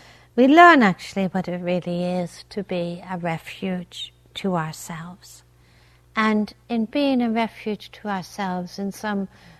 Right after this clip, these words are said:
very profound way, I think we learn to be a refuge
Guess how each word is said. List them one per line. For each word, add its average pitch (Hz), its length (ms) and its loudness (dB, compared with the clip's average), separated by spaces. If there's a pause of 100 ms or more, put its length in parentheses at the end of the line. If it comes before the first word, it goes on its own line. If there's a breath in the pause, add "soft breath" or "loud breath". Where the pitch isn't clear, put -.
(200 soft breath)
very 247 240 4
profound 175 840 -10
way, 165 380 -10 (540 soft breath)
I 208 120 -2
think 180 320 -8
we 185 100 -6
learn 175 340 -4
to - 140 -16
be 175 180 -12
a 170 100 -12
refuge 175 800 -12